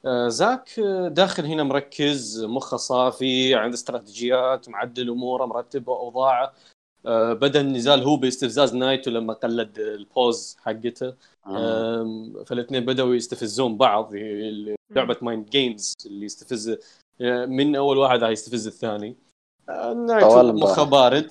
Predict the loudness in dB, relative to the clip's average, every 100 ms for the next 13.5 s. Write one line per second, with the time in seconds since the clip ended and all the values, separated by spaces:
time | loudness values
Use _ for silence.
0 | -4 -2 -2 -4 0 0 2 0 -2 -4
1 | -4 -2 0 2 2 2 2 4 4 0
2 | -6 -4 -2 -2 -4 -12 -8 -8 -6 -6
3 | -2 0 -2 -6 -12 -10 -2 -2 -2 _
4 | -20 _ -2 0 0 0 0 0 0 2
5 | 4 4 2 -2 -6 -6 -6 -4 -4 -4
6 | -8 -8 -8 -8 -10 -10 -10 -4 0 0
7 | 0 -4 -4 0 0 0 -4 -8 -8 -10
8 | -12 -8 -6 -6 -10 -10 -12 -10 -12 -12
9 | -16 _ _ -2 -2 -2 -2 0 2 2
10 | 2 0 -6 -4 -2 -2 -2 -4 -6 -6
11 | -6 -8 -12 -10 -8 -4 4 4 4 0
12 | 0 -10 _ _ _ _ -4 -2 -2 -4
13 | -2 -2 -2 -10